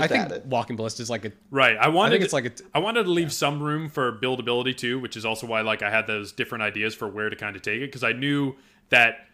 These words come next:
Speaker 3: you, you can't give Julian a fully functional deck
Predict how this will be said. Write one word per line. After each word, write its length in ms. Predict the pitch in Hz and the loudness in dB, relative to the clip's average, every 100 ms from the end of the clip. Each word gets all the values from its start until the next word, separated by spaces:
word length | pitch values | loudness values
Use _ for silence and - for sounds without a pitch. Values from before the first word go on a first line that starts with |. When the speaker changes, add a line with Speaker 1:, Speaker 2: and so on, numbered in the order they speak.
| _ - | _ -6
Speaker 3:
you, 160 | 147 151 | -6 -4
you 120 | 147 | -6
can't 480 | 147 202 190 - 120 | -2 -2 -2 -4 -4
give 340 | 160 160 135 110 | 0 0 -2 -6
Julian 420 | 135 135 123 113 | -4 -2 -2 -2
a 140 | 113 | -4
fully 380 | 113 - 147 135 | -4 -4 -2 -2
functional 580 | - 123 113 120 110 101 | -2 -6 -6 -10 -10 -2
deck 380 | 113 98 - | -2 -2 -6